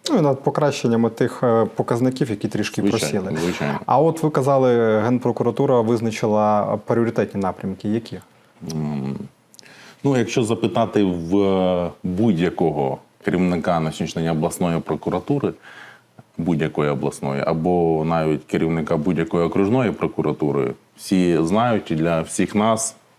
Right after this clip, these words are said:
Speaker 2: ці пріоритетні напрямки, вони одні й ті ж. На сьогоднішній день, м, треба розуміти, що в нас є ворог, наш агресор, і першим, можна сказати, це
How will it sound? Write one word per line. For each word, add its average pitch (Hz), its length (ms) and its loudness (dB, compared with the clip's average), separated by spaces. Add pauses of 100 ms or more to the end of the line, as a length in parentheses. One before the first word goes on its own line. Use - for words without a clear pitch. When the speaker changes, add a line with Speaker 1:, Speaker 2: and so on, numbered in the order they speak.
(140)
Speaker 2:
ці 82 760 2
пріоритетні 92 480 0
напрямки, 82 600 0 (260)
вони 80 500 -2
одні 80 300 -2
й 73 40 -4
ті - 200 -6
ж. - 140 -14 (720)
На 95 120 0
сьогоднішній 101 540 2
день, 90 280 2 (360)
м, 214 640 -4 (100)
треба 87 200 2
розуміти, 80 460 0
що 87 140 -2
в 82 40 0
нас 80 220 -2
є 85 60 2
ворог, 104 380 2 (880)
наш 80 200 -4
агресор, 90 540 0 (120)
і 73 600 -4 (500)
першим, 85 340 0
можна 80 260 -2
сказати, 80 280 -2
це 73 320 -2